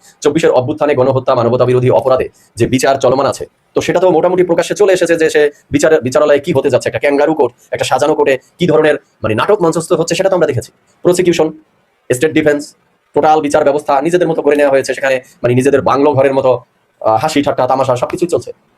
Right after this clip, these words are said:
স্টেট ডিফেন্স বলছে যে আমি যদি আসামির, আহ, খালাস না চাই, তাকে নির্দোষ দাবি না করি, আমি যদি তার ফাঁসি চাই, সেটা তো এই বিচার ব্যবস্থার জন্যই সমস্যা। তার মানে স্টেট ডিফেন্স হয়ে তিনি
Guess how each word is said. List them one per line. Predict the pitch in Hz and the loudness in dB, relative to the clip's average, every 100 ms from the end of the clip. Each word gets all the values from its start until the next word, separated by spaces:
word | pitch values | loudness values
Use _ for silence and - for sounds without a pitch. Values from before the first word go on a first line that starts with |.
| _ _ - | _ _ -4
স্টেট | - | -2
ডিফেন্স | 147 151 156 | 0 0 0
বলছে | 170 180 170 - _ _ _ _ - | 0 2 0 0 _ _ _ _ 0
যে | 139 123 | 2 2
আমি | 147 214 | 2 2
যদি | 196 196 196 - _ _ | 2 2 -2 -8 _ _
আসামির, | 135 165 160 156 - _ _ _ - | -4 0 0 -2 -6 _ _ _ -6
আহ, | 101 95 | -2 -2
খালাস | - 147 175 202 | -2 0 0 0
না | 156 | -2
চাই, | 147 120 | -2 -2
তাকে | 101 127 | -2 -2
নির্দোষ | 131 156 180 | -2 0 0
দাবি | 151 143 | 0 0
না | 131 | 0
করি, | 120 | 0
আমি | 107 | 0
যদি | 131 143 | -2 -2
তার | 151 | -2
ফাঁসি | - 160 | -2 -2
চাই, | 160 104 - - | 0 -2 -4 -10
সেটা | - 180 | -2 0
তো | 185 170 | 2 2
এই | 190 | 0
বিচার | 180 180 | 0 0
ব্যবস্থার | 175 165 160 | 0 0 -2
জন্যই | 139 143 | -4 -4
সমস্যা। | 143 107 - - _ - | -4 -6 -8 -20 _ -2
তার | 180 | 0
মানে | 196 151 | 0 0
স্টেট | 180 214 | 0 2
ডিফেন্স | 185 196 196 | 2 2 0
হয়ে | 151 160 | 0 2
তিনি | 185 165 185 | 2 0 -2